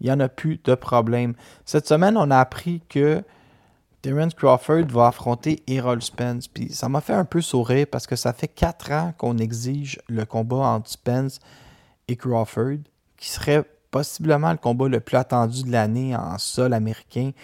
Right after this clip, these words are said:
et un des plus attendus de l'année au, au monde. Et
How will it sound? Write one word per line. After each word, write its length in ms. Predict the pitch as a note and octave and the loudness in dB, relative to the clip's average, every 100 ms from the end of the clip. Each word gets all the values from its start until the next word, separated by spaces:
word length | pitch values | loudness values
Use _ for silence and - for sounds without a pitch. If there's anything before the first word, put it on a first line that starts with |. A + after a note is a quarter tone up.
| - - _ - | -20 -20 _ -6
et 120 | A#2 - | -4 4
un 240 | D#3+ F3 | 6 6
des 160 | C3 A#2+ | 2 -4
plus 260 | A#2+ B2+ | -4 -2
attendus 380 | C3 B2 A2+ B2+ | 0 2 0 0
de 80 | A#2+ | -2
l'année 340 | A#2+ A2 B2+ | 0 0 -2
au, 220 | C3+ A2+ - - | -2 -4 -8 -10
au 160 | A#2+ A#2+ | -4 -2
monde. 420 | G#2+ A2 C#3 - _ _ _ _ _ _ _ _ - | -2 -2 -6 -10 _ _ _ _ _ _ _ _ 2
Et 320 | E3+ A#3+ | 4 2